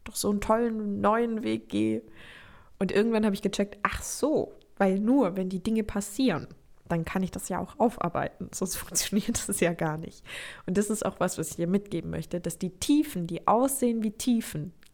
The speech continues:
keine Tiefen in der Form sind, als dass wir sie so betiteln, aber sie sind es eigentlich gar nicht. Natürlich fühlen Momente sich scheiße an, es ist, fühlt sich nicht gut an, ich weiß das.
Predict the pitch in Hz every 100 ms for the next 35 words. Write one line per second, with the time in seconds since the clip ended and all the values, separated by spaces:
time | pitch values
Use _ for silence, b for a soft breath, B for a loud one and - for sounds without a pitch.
0 | - - 214 240 269 262 - 233 226 233
1 | 208 190 190 190 - 180 180 185 247 277
2 | - 185 180 190 190 196 190 196 185 175
3 | 175 - 226 285 320 - - 190 196 220
4 | 226 214 330 480 240 - 156 151 151 -
5 | 139 - 170 - B B B B B -
6 | - - _ - - - - 220 214 269
7 | 277 269 220 208 202 185 - - 196 185
8 | 190 202 202 175 - - 220 233 - -
9 | 220 240 220 - 196 - - - - 208
10 | - 185 190 233 254 - 208 196 - 196
11 | - 202 220 - 202 202